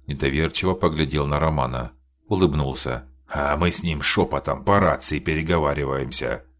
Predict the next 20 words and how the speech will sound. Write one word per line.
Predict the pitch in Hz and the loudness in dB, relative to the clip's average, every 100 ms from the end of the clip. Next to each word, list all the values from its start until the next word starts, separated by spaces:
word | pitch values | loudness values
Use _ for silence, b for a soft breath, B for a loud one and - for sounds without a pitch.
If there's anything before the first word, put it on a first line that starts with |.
| _ _ _ | _ _ _
«Понятно». | - 78 95 82 71 71 69 73 71 64 - b b b - | 0 2 2 0 0 0 -2 -2 -2 -2 -8 b b b -6
Ветер | 78 82 73 - | -2 0 -2 -2
кашлянул, | 85 85 92 87 95 90 | -2 0 0 0 2 2
не | 85 | 0
зная, | 87 90 69 | 2 0 0
как | 65 73 | 0 -2
дальше | 71 69 - 76 | 0 0 0 -2
продолжать | 76 69 73 71 69 | -2 0 0 0 -2
разговор. | 73 67 71 64 64 - b b b b b b | 0 0 0 -2 -2 -8 b b b b b b
Он | 78 69 | -8 -4
подозревал, | - 76 71 80 82 76 65 | 0 0 2 2 2 2 0
что | - | -4
после | - 80 - 76 | 0 0 0 -4
таких | 78 - 78 - | -4 -4 -4 -4
переговоров | 78 73 80 92 107 - - b b - | -2 2 2 4 2 0 -4 b b 0
батька | 95 92 - 80 | 4 4 2 0
с | - | 2
него | 82 80 | 2 0
снимет | - 85 76 - | 2 2 2 -2
скальп | - 65 64 | 0 0 -2